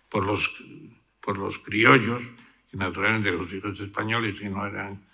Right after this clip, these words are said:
gobernantes, porque se quería que los gobernantes llegaran siempre de España, para no provocar la independencia, los criollos con la independencia precisamente quieren denostar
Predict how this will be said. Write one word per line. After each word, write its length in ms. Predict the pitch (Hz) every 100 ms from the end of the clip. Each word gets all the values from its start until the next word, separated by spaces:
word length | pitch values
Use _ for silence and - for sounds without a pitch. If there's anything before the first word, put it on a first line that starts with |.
| _ _ _ _
gobernantes, 720 | 104 101 98 120 123 113 120
porque 460 | 117 110 98 95 90
se 280 | - 95 90
quería 360 | 92 92 104
que 80 | 101
los 160 | 101 98
gobernantes 640 | 104 104 101 107 107 98
llegaran 440 | 95 95 95 101
siempre 420 | 101 110 101 107 104
de 80 |
España, 540 | 101 - 123 123 123 - - - _ _
para 160 | 104 98
no 180 | 101 101
provocar 460 | 113 104 101 104
la 100 | 101
independencia, 640 | 101 95 - 107 107 101 113
los 200 | 107 101
criollos 420 | 101 101 104 104 - - _ -
con 120 | 107
la 80 | 104
independencia 840 | 95 95 104 98 107 - 117 110 - _ _ _ _
precisamente 1200 | 104 101 98 107 107 107 110 107 101 - _ _ -
quieren 360 | 127 120 117
denostar 920 | 113 110 107 95 - 135 131 95 -